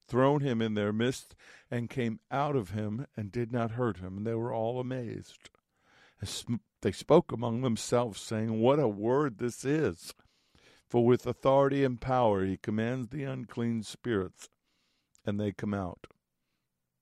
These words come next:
And the report about Yeshua went out into every place in the surrounding region, because he was, did it without a ritual. There was no exorcism. There was no holy water. There was no symbols. There was no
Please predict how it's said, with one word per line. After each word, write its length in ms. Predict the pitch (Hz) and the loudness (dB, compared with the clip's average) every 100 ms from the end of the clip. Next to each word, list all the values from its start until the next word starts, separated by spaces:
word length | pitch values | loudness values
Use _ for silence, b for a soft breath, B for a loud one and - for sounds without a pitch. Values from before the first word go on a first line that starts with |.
| _ | _
And 140 | 110 113 | -4 0
the 60 | |
report 480 | 104 98 117 117 107 | 0 0 0 0 0
about 300 | 101 101 95 | -2 -2 -4
Yeshua 420 | 104 - 107 101 | -8 -4 0 0
went 180 | 95 95 | 0 -2
out 180 | 95 87 | -4 -6
into 160 | - | -8
every 240 | 117 101 85 | -6 -4 -4
place 440 | - 92 85 - b b b b | -2 -2 -4 -10 b b b b
in 80 | 117 | -4
the 80 | 110 | -4
surrounding 560 | - 117 113 110 107 110 | -2 0 0 0 -2 0
region, 400 | 120 117 107 98 | 0 -2 -4 -6
because 340 | 107 120 104 | -4 -2 -2
he 120 | 120 | -2
was, 140 | 117 104 | -2 -2
did 220 | - 143 | 0 0
it 60 | |
without 320 | 139 135 131 131 | 0 0 0 0
a 40 | |
ritual. 640 | 131 156 - - - - _ _ _ _ _ _ _ _ _ | 0 -2 -2 -10 -12 -16 _ _ _ _ _ _ _ _ _
There 100 | 135 | -2
was 140 | 139 | 0
no 200 | 156 151 - _ | -2 -4 -6 _
exorcism. 960 | 127 120 - 104 87 - 101 82 92 127 _ b b b b | -2 -2 -4 -6 -6 -8 -8 -8 -10 -10 _ b b b b
There 120 | 143 | 2
was 160 | 139 131 | 2 0
no 120 | 139 | -2
holy 500 | - - 131 117 107 | -2 0 0 0 -2
water. 640 | 85 87 82 92 123 139 B B B - | -2 -4 -4 -4 -6 -10 B B B -2
There 100 | 143 | -2
was 160 | 135 | 0
no 120 | 143 | 0
symbols. 720 | 131 - - 139 123 117 120 135 | -2 -4 -2 0 2 0 0 0
There 100 | 135 | -2
was 160 | 127 | -2
no 140 | 143 | -4